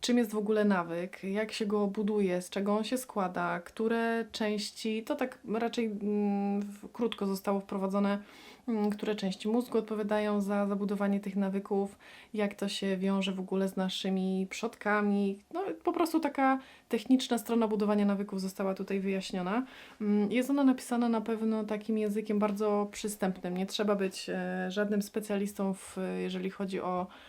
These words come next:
mm, nie wiem, o psychologię czy właśnie o, o neurobiologię czy cokolwiek w ogóle. Mm, jest to raczej książka napisana tak, aby mogła ona trafić do mas,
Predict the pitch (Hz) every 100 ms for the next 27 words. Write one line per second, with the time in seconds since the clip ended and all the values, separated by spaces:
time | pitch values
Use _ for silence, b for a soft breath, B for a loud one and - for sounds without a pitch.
0 | B B B - 202 202 208 175 175 190
1 | - 214 220 214 208 208 202 202 196 -
2 | 190 190 185 185 196 196 190 196 196 202
3 | 202 185 190 202 202 - 220 214 208 190
4 | 190 196 196 240 311 269 240 240 240 247
5 | 247 - 226 254 262 247 247 220 254 240
6 | 247 240 220 240 226 214 233 226 226 226
7 | 226 226 - 220 226 226 220 214 208 220
8 | 214 202 196 208 208 214 214